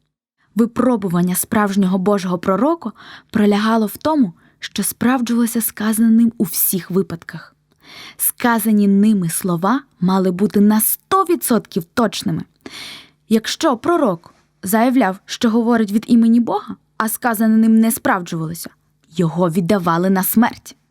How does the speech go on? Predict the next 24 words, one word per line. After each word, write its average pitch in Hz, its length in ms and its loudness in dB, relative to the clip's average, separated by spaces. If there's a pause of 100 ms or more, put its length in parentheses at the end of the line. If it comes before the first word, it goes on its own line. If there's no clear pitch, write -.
(320)
Немає 311 360 4
жодного 381 440 -2
біблійного 294 480 2
пророцтва, 262 560 -2
що 208 200 -2
не 202 120 4
здійснилось 208 580 2
б - 120 -20
за 180 160 0
винятком 175 540 -2
тих 320 220 -2
передбачень, 262 720 -2
яких 180 380 -4
ще - 220 -6
не 165 200 0
відбулися. 175 580 -4 (600)
У 233 100 0
Старому 214 500 -2
Завіті 190 600 -2 (160)
за 190 200 -2
сотні 349 600 0
років 233 340 -2
до 196 140 0
народження 202 500 2